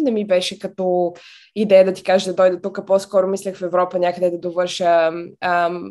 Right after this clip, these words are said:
бакалавъра. Обаче започнах да говоря и започнах да се интересувам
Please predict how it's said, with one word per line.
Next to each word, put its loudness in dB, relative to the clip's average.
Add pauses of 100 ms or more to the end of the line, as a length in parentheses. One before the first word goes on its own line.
(160)
бакалавъра. 2 (580)
Обаче 2
започнах 0
да 0
говоря 4
и 0
започнах -4
да -4
се -6
интересувам -2